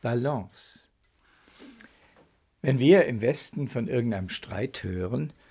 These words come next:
dann ist unsere automatische Reaktion, naja, der eine hat Recht, der andere hat Unrecht und Wahrheitssuche besteht darin, dass der, der Recht hat, den anderen besiegt, der Unrecht hat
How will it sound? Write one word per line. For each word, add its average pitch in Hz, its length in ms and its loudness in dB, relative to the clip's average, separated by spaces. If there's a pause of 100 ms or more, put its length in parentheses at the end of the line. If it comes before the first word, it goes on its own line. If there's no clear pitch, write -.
(120)
dann 104 140 -2
ist 104 100 -2
unsere 104 360 0
automatische 107 800 -2
Reaktion, 107 520 0
naja, 110 200 4
der 101 160 0
eine 101 240 -2
hat 95 160 -6
Recht, 160 260 0
der - 120 0
andere 101 300 -4
hat 90 180 -4
Unrecht 165 440 -2
und 95 140 -4
Wahrheitssuche 135 680 0
besteht 95 400 -4
darin, 160 300 -2
dass 113 200 -6
der, 95 140 -2
der 87 180 -8
Recht 113 280 -4
hat, 139 160 -2
den - 140 -4
anderen 101 300 -4
besiegt, 101 420 -4
der 90 120 -4
Unrecht 202 400 0
hat 151 220 2